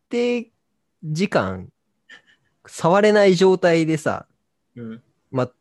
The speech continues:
Speaker 1: 主に外に置くわけじゃない。
Speaker 2: そうね。
Speaker 1: 怖いよね。
Speaker 2: 撮れるんじゃないかって。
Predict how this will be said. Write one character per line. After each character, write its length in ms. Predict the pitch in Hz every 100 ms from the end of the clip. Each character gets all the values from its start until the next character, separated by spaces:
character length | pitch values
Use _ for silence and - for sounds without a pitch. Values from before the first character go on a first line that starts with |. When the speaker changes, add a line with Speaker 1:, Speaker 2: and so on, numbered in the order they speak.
| _ _ -
Speaker 1:
主 240 | 180 170
に 80 | 113
外 320 | - 156 139
に 80 | 104
置 140 | 101
く 80 | -
わ 100 | 123
け 100 | 120
じ 120 | 107
ゃ 60 | 87
な 140 | 92
い。 120 | 104 _ _ _ _ _ _
Speaker 2:
そ 180 | 107
う 60 | 87
ね。 260 | 90 120 _
Speaker 1:
怖 300 | - 170 208
い 60 | 127
よ 100 | 95
ね。 100 | 113 - _ _ _ _ _ _ - _ _ _
Speaker 2:
撮 120 | - 165
れ 100 | 175
る 160 | 135
ん 60 | 107
じ 60 | 95
ゃ 20 |
な 60 |
い 20 | 78
か 60 |
っ 80 | -
て。 220 | - -